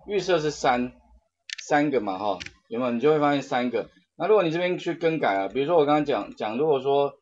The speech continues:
两个的话，那当然相对的它就放两个，有没有？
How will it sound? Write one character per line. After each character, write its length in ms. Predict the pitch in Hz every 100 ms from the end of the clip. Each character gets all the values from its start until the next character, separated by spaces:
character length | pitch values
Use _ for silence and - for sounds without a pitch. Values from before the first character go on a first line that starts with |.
| _
两 260 | 127 123 107
个 100 | 127
的 120 | 127
话， 240 | 135 - _ _ -
那 80 | 127
当 160 | 127 156
然 100 | 139
相 240 | 147 147
对 140 | 143 123
的 80 |
它 260 | 113 135 123 _
就 100 | -
放 220 | 131 135 104
两 240 | 90 87
个， 80 | 90 - -
有 80 | 107
没 80 |
有？ 60 | 123